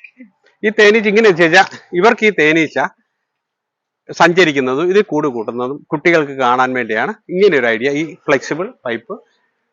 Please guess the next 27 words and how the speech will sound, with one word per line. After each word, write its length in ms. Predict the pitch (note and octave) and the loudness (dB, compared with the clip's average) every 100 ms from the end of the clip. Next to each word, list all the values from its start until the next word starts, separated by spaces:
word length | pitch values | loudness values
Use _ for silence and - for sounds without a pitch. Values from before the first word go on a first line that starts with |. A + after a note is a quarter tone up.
| _ - | _ -16
ഏഹ്, 160 | - | -8
നമ്മുടെ 420 | C3+ C3+ C#3 D#3 | -4 -2 -2 -4
ഫ്ലെക്സിബിൾ 480 | - C#3+ B2 C#3+ D3+ | -2 -4 -4 -4 -6
പ-, 520 | - - B2+ B2+ B2 - | -6 -8 -6 -6 -6 -2
പൈപ്പ്, 260 | C3+ F3+ | 0 0
ട്രാൻസ്പെറന്റ് 640 | - B2+ D3 - E3+ D#3+ A#2+ | 0 2 0 -2 -4 -2 -4
പൈപ്പ് 260 | A2 G#2 | -6 -6
എടുത്തത്. 280 | F2+ - F#2+ _ _ _ _ _ C#3 | -12 -18 -20 _ _ _ _ _ 0
അല്ലെങ്കിൽ 260 | D#3+ F#3 | 2 2
ഇത് 120 | F3+ | 0
ജോയിൻ 240 | E3+ E3 F#3+ | 2 2 2
ചെയ്താൽ 220 | D#3 C#3+ | 2 2
മതിയായിരുന്നു. 480 | B2 A2 G3+ C3+ F3+ | 0 0 -2 -4 -6
പക്ഷേ 220 | D#3+ - | -8 -4
ഇതിന്റെ 220 | D3 D3 | -2 2
അകത്തൂടെ 260 | B2+ B2 C3 | 2 2 0
ഈ 100 | B2+ | -2
പ-, 160 | - - | -6 -10
ഈ 200 | B2+ A#2+ | -10 -2
തേനീച്ച 320 | A#2+ A#2+ B2 B2 | 0 0 -2 -6
പോകുന്നതും 360 | G#2+ A2+ B2+ | -6 -6 -6
കൂട് 240 | A#2+ C3 B2 | -4 -4 -4
കൂടുന്നതും 360 | G#2 C3 G#3+ - _ _ _ _ - | -6 -6 -8 -12 _ _ _ _ -2
ജോക്കൂട്ടനും 480 | C3+ C3+ B2+ A#2 G3+ | 0 0 0 -2 0
ജോസുവിനും 520 | E3 D3+ C#3 E3+ A#3+ _ - | 0 -2 -4 -6 -10 _ -4
മനസ്സിലാകണം. 480 | C3 - G#2 F#2+ - | -4 -2 -4 -6 -4
അതുകൊണ്ടാണ് 440 | B2+ B2 F#2+ F2+ | 0 0 -4 -12